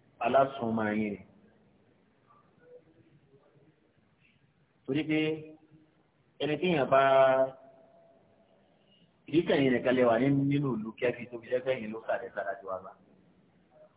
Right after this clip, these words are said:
Ó lè jẹ́ sí pé ọ̀dọ̀ yín ló rọrùn. Ọ̀dọ̀ yín ni ò ní fòyà pé,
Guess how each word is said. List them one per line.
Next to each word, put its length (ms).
Ó 100
lè 120
jẹ́ 160
sí 120
pé 160
ọ̀dọ̀ 340
yín 180
ló 200
rọrùn. 320
Ọ̀dọ̀ 320
yín 180
ni 80
ò 100
ní 200
fòyà 480
pé, 180